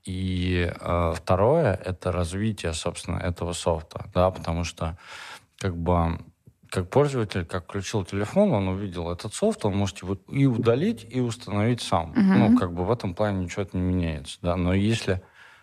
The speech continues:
Speaker 1: пользователь не пользовался никогда этим софтом,
Speaker 2: Он и не узнает.
Speaker 1: а, но у него, например, он увидел это на
Speaker 2: Мгм.
Speaker 1: гаджете первый раз, это, а, возможно, затянет пользователя для того, чтобы дальше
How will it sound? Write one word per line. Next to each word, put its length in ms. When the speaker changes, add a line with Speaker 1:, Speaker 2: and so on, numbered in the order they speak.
Speaker 1:
пользователь 520
не 100
пользовался 640
никогда 340
этим 240
софтом, 420
Speaker 2:
Он 120
и 40
не 140
узнает. 560
Speaker 1:
а, 360
но 320
у 60
него, 480
например, 460
он 160
увидел 340
это 180
на 80
Speaker 2:
Мгм. 100
Speaker 1:
гаджете 360
первый 340
раз, 320
это, 320
а, 840
возможно, 760
затянет 480
пользователя 480
для 220
того, 240
чтобы 240
дальше 520